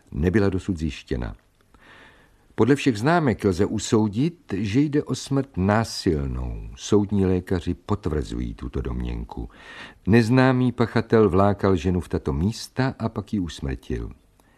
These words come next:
Lékařský nález praví, že byla omráčena nějakým tupým předmětem a pak zardoušena. Na krku má četné oděrky a jsou patrny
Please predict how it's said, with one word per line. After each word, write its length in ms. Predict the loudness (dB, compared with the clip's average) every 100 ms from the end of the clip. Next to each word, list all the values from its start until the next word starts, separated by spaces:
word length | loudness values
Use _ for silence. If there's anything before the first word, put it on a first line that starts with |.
| _ _ _ _ 0
Lékařský 680 | 4 4 4 0 -2 -4 0
nález 580 | 4 4 4 0 -4 -4
praví, 500 | 2 2 2 0 0
že 140 | 0
byla 220 | 2 0
omráčena 580 | 0 0 0 -2 -2 -2
nějakým 420 | 0 -2 -2 -4
tupým 340 | -2 -4 -4 -6
předmětem 580 | -4 -2 -2 -2 -4 -6
a 60 |
pak 200 | -4 -4
zardoušena. 760 | -4 -6 -6 -8 -8 -8 -8 -10 -14 -6
Na 120 | -4
krku 300 | -2 -4 -4
má 200 | -4 -4
četné 480 | -4 -6 -8 -6 -8
oděrky 560 | -6 -2 -2 -2 -6 -6
a 40 |
jsou 160 | -6 -4
patrny 460 | -4 -4 -4 -4